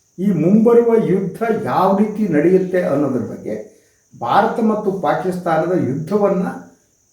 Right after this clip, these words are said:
you see, ಮಾದರಿಯಾಗಿಟ್ಟುಕೊಂಡು ಅಧ್ಯಯನ ನಡೆಸುವುದಕ್ಕೆ ಈ ಸೆಮಿನಾರ್‌ನ ವ್ಯವಸ್ಥೆ ಮಾಡಿತ್ತು.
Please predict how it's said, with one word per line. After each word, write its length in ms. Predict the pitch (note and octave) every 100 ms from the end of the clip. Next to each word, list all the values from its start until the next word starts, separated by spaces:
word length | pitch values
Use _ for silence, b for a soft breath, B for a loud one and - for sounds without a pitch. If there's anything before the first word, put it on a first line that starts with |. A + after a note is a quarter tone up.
| _ D3+
you 140 | D3+
see, 320 | A#3+ D3 A#2 -
ಮಾದರಿಯಾಗಿಟ್ಟುಕೊಂಡು 1600 | B2+ E3 G#3 A#3 A3+ A3+ G#3 G3 F#3+ F#3+ F#3 F#3+ G3 G#3+ C4 A3+
ಅಧ್ಯಯನ 400 | F3 E3 G3 F3+
ನಡೆಸುವುದಕ್ಕೆ 680 | E3+ - D#3+ D#3 D3+ A3+
ಈ 80 | D#3+
ಸೆಮಿನಾರ್‌ನ 520 | B2 C#3+ C#3+ C#3 D3
ವ್ಯವಸ್ಥೆ 260 | B2+ B2+ B2+
ಮಾಡಿತ್ತು. 360 | B2+ B2+ -